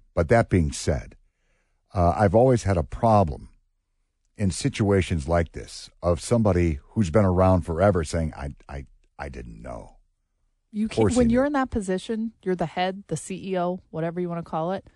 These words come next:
Speaker 1: Right.
Speaker 2: You can't do that.
Speaker 1: All right. Uh, on to something a bit more positive, and that is the ninety-third Major League Baseball All-Star Game. Now, for some reason, maybe it's just the kid in me, I always <laughs> enjoy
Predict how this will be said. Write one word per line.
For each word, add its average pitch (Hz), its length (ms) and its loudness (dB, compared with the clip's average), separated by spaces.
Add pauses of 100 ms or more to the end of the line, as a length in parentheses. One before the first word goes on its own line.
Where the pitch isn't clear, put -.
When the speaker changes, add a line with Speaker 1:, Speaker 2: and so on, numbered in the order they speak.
Speaker 1:
Right. 123 300 -12
Speaker 2:
You 180 160 -6
can't 208 260 -4
do 202 140 -4
that. 151 220 -10 (1200)
Speaker 1:
All 147 100 6
right. 101 240 4 (140)
Uh, 113 560 4 (420)
on 143 140 4
to 131 60 4
something 113 300 2
a 101 60 6
bit 95 180 4
more 98 180 4
positive, 85 800 2
and 95 180 4
that 113 200 6
is 110 240 4
the 90 240 4
ninety-third 110 880 4
Major 95 260 2
League 98 200 2
Baseball 90 640 4
All-Star 95 1000 2 (380)
Game. 82 260 0
Now, 98 140 4
for 139 120 0
some 214 240 2
reason, 107 260 4
maybe 127 240 2
it's 101 100 0
just 110 200 -2
the 73 100 -4 (240)
kid 117 200 -2
in 60 160 -8
me, - 180 -16 (1000)
I 170 220 6
always 151 420 4
<laughs> 156 120 0
enjoy 143 640 2